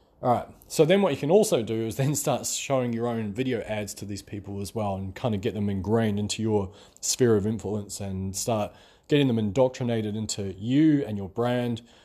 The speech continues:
all that sort of fun stuff, right? Super, super cool and super, super powerful stuff, guys.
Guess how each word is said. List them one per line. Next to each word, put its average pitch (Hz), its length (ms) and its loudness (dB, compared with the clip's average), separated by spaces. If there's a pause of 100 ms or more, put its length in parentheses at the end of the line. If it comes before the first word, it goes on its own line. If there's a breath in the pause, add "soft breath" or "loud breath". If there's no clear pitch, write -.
(280 soft breath)
all 110 160 0
that 101 140 -2
sort 104 180 -6
of 90 80 -8
fun 95 240 -6
stuff, 90 300 -8
right? 170 300 0 (720 soft breath)
Super, 139 400 0
super 123 320 -2
cool 120 340 -2
and 104 160 -8
super, 110 260 -4
super 101 280 -6
powerful 98 420 -8
stuff, 90 380 -6
guys. 110 400 -4